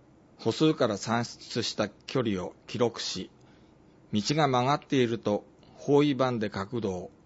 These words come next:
坂や山道に入ると傾斜用証言機で高さを測りました。夜は天体用証言機で星の高さを測り、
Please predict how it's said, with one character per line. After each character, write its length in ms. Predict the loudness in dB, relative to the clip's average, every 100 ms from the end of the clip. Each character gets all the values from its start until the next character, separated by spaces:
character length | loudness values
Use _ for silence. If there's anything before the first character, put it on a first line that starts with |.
| -20 -20 -20
坂 400 | -6 -4 0 2
や 240 | 2 0 -2
山 320 | -4 -2 -2
道 240 | -2 -2 -2
に 140 | -2
入 240 | -2 -4
る 120 | -4 -8
と 220 | -12 -14 -20 -20 -20 -20 -20 -4
傾 300 | 2 2 4
斜 180 | 4 4
用 260 | 4 2
証 260 | -2 0 0
言 240 | 0 -2
機 140 | -4 -2
で 160 | -2
高 240 | -4 -6 -4
さ 160 | -2
を 80 | -2
測 260 | -4 -6 -4
り 60 |
ま 160 | -4 -6
し 80 | -8
た。 160 | -10 -14 -20 -20 -20 -20 -20 -20 -20 -20 -20 -20 -20 -20 -20 -20 -20 -20 -20 -20 -2
夜 280 | 2 4 4
は 200 | 2 -2 -6
天 260 | -4 -4
体 300 | 2 2 4
用 200 | 4 2
証 240 | 4 2 2
言 260 | 2 -2
機 120 | -2 -6
で 220 | -8 -10 -18 -20 -20 -12
星 300 | -8 -4 -2
の 120 | -2
高 260 | -2 -4 -2
さ 180 | -2 -4
を 80 |
測 360 | -6 -8 -8 -8
り、 140 | -12